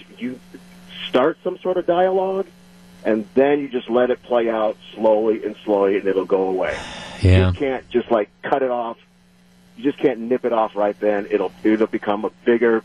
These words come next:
Speaker 1: bigger problem than you can imagine.
Speaker 2: 'Cause you, 'cause you're,
Speaker 1: Thank you.
Speaker 2: you're, what, okay, thanks, Scott. So what, what you're saying, and I, I get it, it's, it, and th-, this is the issue they face. So let's say that you impose a rule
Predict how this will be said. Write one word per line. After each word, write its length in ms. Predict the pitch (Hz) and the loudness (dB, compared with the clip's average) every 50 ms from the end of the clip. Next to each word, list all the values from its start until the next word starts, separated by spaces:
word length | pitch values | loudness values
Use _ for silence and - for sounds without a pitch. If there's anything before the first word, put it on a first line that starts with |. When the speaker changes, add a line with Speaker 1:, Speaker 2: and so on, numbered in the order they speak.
| - | -2
Speaker 1:
bigger 220 | - 110 104 107 107 | 0 0 2 0 0
problem 400 | - - 104 98 95 98 98 - - - - - - - | 0 0 0 0 0 -2 -6 -8 -10 -16 -20 -20 -10 -6
than 160 | 95 95 95 | -6 -4 -4
you 80 | 98 | -2
can 140 | - 95 92 | -2 -2 -2
imagine. 380 | 90 87 85 82 80 - - - | -2 -2 -6 -6 -6 -6 -4 0
Speaker 2:
'Cause 200 | - 123 113 - | 0 0 0 0
you, 60 | 208 | -4
'cause 260 | - - 127 113 107 | -4 0 0 0 2
you're, 120 | 135 165 180 | 0 0 0
Speaker 1:
Thank 200 | 131 147 - - | -2 -4 -4 -2
you. 60 | 151 | 0
Speaker 2:
you're, 100 | 127 165 | 0 2
what, 180 | 156 147 - | 2 0 0
okay, 200 | 156 151 - 202 | -2 -2 -2 -2
thanks, 220 | 190 - 156 143 - | 0 0 0 -2 -2
Scott. 200 | - - 107 98 | -2 -4 -4 -2
So 140 | - 131 139 | 0 -2 -2
what, 280 | 139 143 139 165 - | -2 -2 -4 -4 0
what 180 | 165 160 185 165 | 2 0 2 2
you're 120 | 156 143 | 2 -2
saying, 420 | 131 - - 135 107 95 92 92 98 | -2 -2 -2 -2 0 0 -2 -2 -2
and 80 | 95 | -4
I, 120 | 104 - 120 | -2 -2 -2
I 40 | |
get 200 | 113 113 123 101 | 0 0 0 -2
it, 80 | 92 98 | -2 -6
it's, 180 | 101 - - - | -10 -12 -14 -14
it, 160 | - - 113 - - | -14 -14 -12 -6 0
and 140 | 123 110 113 | 2 2 2
th-, 140 | 139 - | 2 0
this 200 | - 139 139 - | -2 -4 -4 -2
is 80 | 196 175 | -2 -2
the 160 | 170 165 143 | 0 2 2
issue 220 | 135 - - 139 120 | 2 2 0 0 0
they 120 | 110 101 | 0 0
face. 300 | - - 90 76 73 - | 0 -2 -4 -4 -4 -6
So 200 | - - 113 104 | -4 -2 0 0
let's 360 | 101 104 117 139 190 - - | 2 2 2 2 0 -2 -6
say 560 | - - - - 156 107 80 69 64 - - - - _ _ - - - - - - - - - - - | -10 -6 -2 0 0 0 0 -2 -8 -14 -16 -20 -20 _ _ -20 -20 -20 -20 -20 -20 -20 -20 -20 -8 -4
that 140 | - 113 - | -4 -2 0
you 180 | 120 110 113 | 2 4 4
impose 800 | 117 113 113 - - 117 110 113 117 120 120 123 123 120 113 - - | 4 2 0 -2 0 2 2 4 4 4 4 4 2 2 0 -2 -2
a 140 | 131 117 120 | 0 2 2
rule 500 | 113 107 101 90 78 67 50 50 - | 2 2 2 0 0 -4 -6 -10 -12